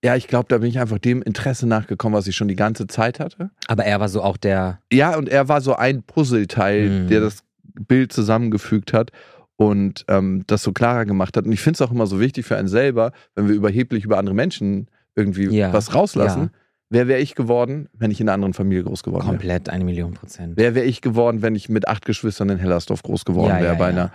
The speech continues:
Speaker 1: alleinerziehenden Mutter, die irgendwie ihren
Speaker 2: Crazy.
Speaker 1: Lebensunterhalt versucht zu
Speaker 2: Ja,
Speaker 1: verdienen?
Speaker 2: ja, ja, komplett.
Speaker 1: Also, das ist so
Speaker 2: Anders,
Speaker 1: verrückt.
Speaker 2: das ist richtig
Speaker 1: Äh,
Speaker 2: verrückt.
Speaker 1: wir wären ein anderer Mensch geworden.
Speaker 2: Natürlich,
Speaker 1: Also wir haben
Speaker 2: komplett.
Speaker 1: so fünfundvierzig, fünfzig Prozent genetisch, äh,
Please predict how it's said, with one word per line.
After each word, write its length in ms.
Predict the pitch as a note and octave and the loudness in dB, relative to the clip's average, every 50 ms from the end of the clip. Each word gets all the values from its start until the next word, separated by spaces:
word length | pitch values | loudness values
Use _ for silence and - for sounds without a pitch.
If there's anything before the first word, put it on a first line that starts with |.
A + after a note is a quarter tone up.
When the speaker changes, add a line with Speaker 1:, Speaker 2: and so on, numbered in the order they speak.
| - _ - | -10 _ -2
Speaker 1:
alleinerziehenden 680 | G2+ G#2 G#2 G#2+ G#2+ G#2+ G2+ - - A2 G#2 G2+ G2 | 0 2 2 2 2 0 -2 -4 -2 -2 0 0 2
Mutter, 320 | G2 G2+ G2 - G2 G2 | 0 0 0 0 0 0
die 240 | F2+ F2+ G2+ G2 G2 | 0 -2 -2 -2 0
irgendwie 300 | - G2 G2 F#2+ E2+ G2 | 0 0 -2 0 0 0
ihren 80 | G2 G2 | 2 2
Speaker 2:
Crazy. 220 | F#2+ F#2+ F#2 F#2+ | 2 2 2 2
Speaker 1:
Lebensunterhalt 540 | G2+ G2+ F#2 F2 E2 F#2 F2+ F#2+ F#2 F#2 - | 2 2 0 0 -2 0 0 0 0 0 -2
versucht 280 | - F#2 F2+ E2 E2 | -4 -4 -4 -4 -6
zu 60 | F#2 F2 | -6 -2
Speaker 2:
Ja, 40 | |
Speaker 1:
verdienen? 200 | F2 F#2 E2+ D#2+ | -2 -2 -2 -2
Speaker 2:
ja, 60 | D2+ C#2+ | -4 -6
ja, 100 | C2+ - | -8 -12
komplett. 680 | - - - D2 - - - A2+ - _ _ - _ _ - | -14 -16 -20 -20 -20 -20 -20 -20 -20 _ _ -20 _ _ -2
Speaker 1:
Also, 300 | G2+ G#2 G2+ G#2+ F#2+ - _ _ _ _ - | -2 0 0 0 -2 -2 _ _ _ _ -2
das 200 | A#2 A2+ - - | -2 -2 -2 -4
ist 140 | A#2+ - - | -10 -8 -4
so 120 | - B2+ B2 | -2 -2 -2
Speaker 2:
Anders, 100 | A2 G2+ A2+ G#2 | 0 -2 -2 0
Speaker 1:
verrückt. 380 | G2 F#2 E2+ - - - - - | 0 0 -2 -4 -8 -16 -16 -16
Speaker 2:
das 120 | F#2 E2+ - | -16 -16 -16
ist 220 | F2 - - - | -18 -18 -12 -10
richtig 240 | - F#2+ - A2 - | -10 -6 -6 -6 -6
Speaker 1:
Äh, 40 | - | -2
Speaker 2:
verrückt. 140 | - A#2 A#2 | 0 2 2
Speaker 1:
wir 100 | A2 G#2+ | 2 2
wären 180 | C#3 G3 A3 G#3 | 2 0 -2 -4
ein 40 | |
anderer 240 | - - G#2+ G2+ G2 | -4 -2 -2 -2 0
Mensch 240 | G2 A2 A2+ G2+ - | 0 -2 -2 -4 -8
geworden. 380 | - - F#2 - G#2+ A2 - B2+ | -12 -10 -6 -4 -2 -2 -2 -4
Speaker 2:
Natürlich, 680 | G2 E2 - - - G2+ A2 C3+ C#3+ B2 F#2+ F#2 F#2 - | -6 -8 -8 -8 -2 0 0 2 4 2 2 0 0 0
Speaker 1:
Also 140 | G#2+ G#2 | 0 2
wir 100 | G#2+ A#2 | 2 2
haben 120 | A#2 A#2 A2+ | 2 2 2
Speaker 2:
komplett. 460 | G#2+ B2 C#3+ - - F#2 F2 - - | 0 0 0 0 -2 -4 -4 -4 -6
Speaker 1:
so 120 | - - | -16 -10
fünfundvierzig, 600 | - - D#3 D#3 D3+ C#3 - E3 D#3 C#3+ - B2+ | 0 0 2 2 2 2 2 0 0 0 -2 -8
fünfzig 380 | - - D#3 C#3+ - - C3+ - | -2 -2 -2 -2 -2 -6 -8 -8
Prozent 360 | - - B2 - - B2+ A2+ - | -6 -8 -6 -2 -2 -2 -2 -2
genetisch, 560 | A#2+ A#2 A#2+ C3 C3 - D#3+ D#3 C#3+ - - _ _ _ _ _ _ _ _ _ _ _ | -2 0 0 0 0 0 -2 -2 -4 -8 -16 _ _ _ _ _ _ _ _ _ _ _
äh, 100 | - - | -10 -10